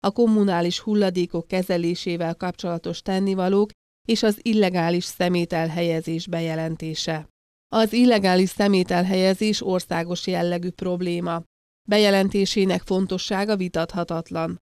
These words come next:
Ehhez azonban szükséges mindenkinek a figyelő szeme és aktivitása, hogy amennyiben ilyet tapasztal, akkor arról készítsen bizonyítékot és jelentse azt a hatóságoknál,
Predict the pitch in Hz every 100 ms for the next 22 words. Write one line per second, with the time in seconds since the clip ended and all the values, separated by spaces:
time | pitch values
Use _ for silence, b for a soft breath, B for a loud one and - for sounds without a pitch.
0 | _ _ - 240 254 220 202 196 190 185
1 | - 233 - 214 196 202 214 - 190 180
2 | 170 175 185 170 175 175 208 190 185 175
3 | 175 - 180 208 226 180 - 180 - 190
4 | 185 185 170 175 - 180 - _ _ -
5 | 208 202 190 196 185 175 175 226 185 175
6 | 185 180 196 196 - 220 220 185 - 180
7 | - 180 180 180 175 196 190 202 190 185
8 | 180 196 196 190 190 190 196 196 247 240
9 | 185 - - 175 175 175 175 190 196 208
10 | - 185 185 185 185 - 175 175 175 -
11 | 170